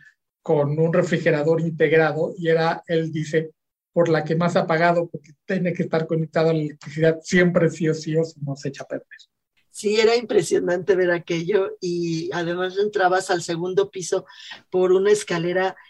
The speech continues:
Speaker 2: que abría el piso, ¿te acuerdas? Entonces llegabas por la escalera que a-, tal cual abría el piso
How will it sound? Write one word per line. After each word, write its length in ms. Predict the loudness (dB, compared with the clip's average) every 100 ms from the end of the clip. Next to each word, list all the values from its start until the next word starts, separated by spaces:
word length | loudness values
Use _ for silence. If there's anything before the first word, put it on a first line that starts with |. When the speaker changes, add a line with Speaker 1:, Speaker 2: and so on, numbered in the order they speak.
| _ -2
Speaker 2:
que 160 | 0
abría 540 | 2 2 0 2 2 2
el 200 | -2 -4
piso, 340 | -6 -4 -4
¿te 100 | -4
acuerdas? 240 | -4 -4
Entonces 380 | -4 -4 -2 -2
llegabas 480 | -2 -2 0 0 -2
por 100 | -6
la 80 | -8
escalera 400 | -8 -6 -4 -4
que 220 | -2 -2
a-, 160 | -4 -6 _
tal 200 | -6 -2
cual 300 | 0 0 -2 -4
abría 320 | -4 0 2
el 160 | 0 -4
piso 340 | -4 -2